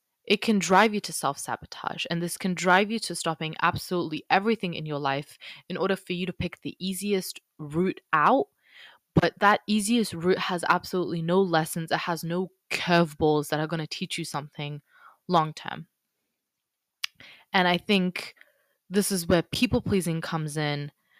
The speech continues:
because when you people please, you are so busy paying attention to other people that you never pay attention to yourself. And you want that validation from other people, and you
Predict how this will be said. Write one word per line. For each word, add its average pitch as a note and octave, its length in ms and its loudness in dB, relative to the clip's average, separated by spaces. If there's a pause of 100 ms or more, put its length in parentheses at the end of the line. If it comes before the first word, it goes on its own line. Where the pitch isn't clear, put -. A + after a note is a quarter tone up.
(320)
because F3 880 2 (880)
when F#3 220 2
you A#3 80 6
people G#3+ 340 2
please, D#3+ 460 -2
you F#3 220 0
are F#3 60 4
so G#3 400 2 (240)
busy D#3+ 500 2 (360)
paying F#3 220 0
attention - 380 -8
to - 140 -8
other D3+ 160 -2
people D#3 340 -6
that D#3 140 -4
you D3 80 -8
never D#3+ 320 -2
pay - 160 -6
attention - 400 -10
to - 180 -10
yourself. - 440 -10 (360)
And E3 120 -4
you F3 80 -4
want G3+ 180 2
that E3+ 180 4
validation D#3 540 -2
from D3 160 -8
other C#3+ 140 -8
people, - 360 -12
and D#3 140 -6
you D3 120 -8